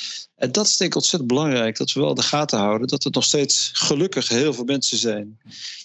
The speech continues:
die hun nek uitsteken om iets nieuws te verzinnen, die mensen in dienst nemen, die voor innovatie zorgen, waardoor ook Nederland, eh, internationaal sterk staat,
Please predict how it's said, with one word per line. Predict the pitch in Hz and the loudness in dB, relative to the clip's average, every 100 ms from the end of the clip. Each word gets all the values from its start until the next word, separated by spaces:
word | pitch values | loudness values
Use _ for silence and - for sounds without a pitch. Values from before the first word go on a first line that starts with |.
| _ | _
die | - 127 | 0 2
hun | 120 | 4
nek | 147 151 | 2 2
uitsteken | 127 - - 120 113 123 123 | 0 0 2 2 2 0 0
om | 120 | 0
iets | 117 | -2
nieuws | - 151 - | 0 0 0
te | 120 | 0
verzinnen, | 110 113 104 117 - | 0 2 2 0 2
die | 113 113 | 4 4
mensen | 131 123 120 | 4 2 0
in | 104 | 2
dienst | 127 151 - | 2 2 0
nemen, | 117 107 104 135 131 - - - - | 2 2 4 2 -2 -10 -14 -16 -2
die | 117 113 113 | 2 4 4
voor | 110 117 | 4 2
innovatie | 120 110 139 147 - | 2 4 2 2 2
zorgen, | 120 117 110 101 110 | 2 2 2 0 0
waardoor | 110 117 117 | 2 2 0
ook | 117 | 0
Nederland, | 120 120 113 110 123 | 0 2 0 0 0
eh, | |
internationaal | 131 131 117 - 123 135 | 2 2 2 4 2 2
sterk | 127 - 110 101 | 2 2 2 2
staat, | 110 127 - | 2 0 -2